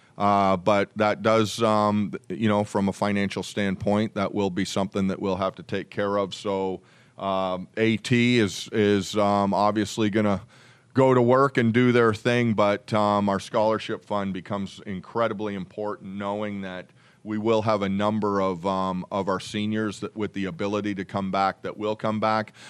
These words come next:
I think it's a great tribute to Georgia Tech that, um, uh, that these young people, you know, a lot of times the, the whole tech thing is, "When did I get out?" and all that.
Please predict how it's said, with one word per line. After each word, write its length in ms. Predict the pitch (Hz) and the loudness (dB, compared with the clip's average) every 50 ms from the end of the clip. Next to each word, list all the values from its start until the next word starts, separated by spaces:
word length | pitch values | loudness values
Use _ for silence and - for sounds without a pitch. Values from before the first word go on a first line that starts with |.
| - - | -6 -2
I 60 | 131 | 2
think 160 | 147 180 196 170 | 2 4 4 4
it's 160 | 131 - 117 | 2 2 0
a 20 | |
great 300 | 98 113 120 117 104 - | 2 4 4 4 4 2
tribute 480 | - - 117 113 107 120 120 123 120 - | 2 2 2 4 4 4 4 4 2 0
to 80 | 101 | -4
Georgia 340 | 87 92 104 104 104 92 95 | 0 2 4 4 4 2 -2
Tech 460 | 82 - - 107 107 117 120 - - | -4 0 0 2 2 2 0 -4 0
that, 360 | - 107 101 101 101 - - - | 0 2 2 2 0 -2 -2 0
um, 380 | 104 101 101 98 101 98 95 - _ - - - - - - _ - - | 2 2 4 4 2 2 0 -2 _ -20 -20 -20 -20 -20 -20 _ -8 -2
uh, 580 | 104 104 104 104 104 104 104 104 104 104 101 - _ _ _ - | 2 4 4 4 4 4 4 4 4 2 0 -2 _ _ _ -2
that 220 | 113 113 113 - - | 2 2 2 4 2
these 240 | 113 110 101 90 98 | 2 2 2 2 2
young 260 | 113 110 120 123 117 | 2 2 2 2 0
people, 600 | - 127 127 127 123 135 135 127 127 127 117 95 | 2 0 0 0 0 2 2 2 2 2 0 2
you 100 | 113 113 | 2 4
know, 160 | 113 110 107 | 4 4 4
a 40 | 107 | 4
lot 200 | 104 113 120 120 | 6 4 4 4
of 80 | 120 104 | 2 2
times 340 | - 120 123 120 113 98 - | 2 0 2 2 0 -2 0
the, 240 | 107 98 98 98 - | 2 2 2 2 2
the 140 | 104 104 98 | 2 0 4
whole 200 | 110 117 113 107 | 4 4 4 2
tech 320 | - - 120 110 110 - | 2 0 0 0 -2 -2
thing 320 | - - 117 110 110 110 113 | -2 0 2 2 4 2 2
is, 320 | 110 110 107 107 104 87 | 4 4 4 2 2 0
"When 220 | 92 101 104 110 110 | 0 0 0 2 0
did 120 | 104 104 | 2 2
I 140 | 104 104 101 | 2 2 2
get 240 | 90 104 101 101 101 | 0 0 2 2 2
out?" 320 | 101 104 107 107 104 98 | 2 4 4 2 2 2
and 100 | 98 101 | 0 2
all 220 | 101 101 104 101 | 2 2 2 2
that. 360 | 98 104 107 110 110 110 110 | 2 2 0 2 0 0 -2